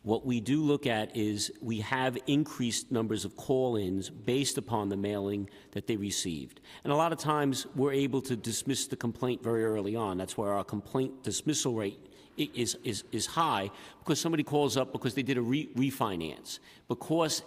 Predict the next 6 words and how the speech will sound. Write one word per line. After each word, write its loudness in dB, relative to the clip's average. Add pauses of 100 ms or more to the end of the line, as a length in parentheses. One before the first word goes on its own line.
that 0
transaction 0
affects -2
their 2
real 2
property, 0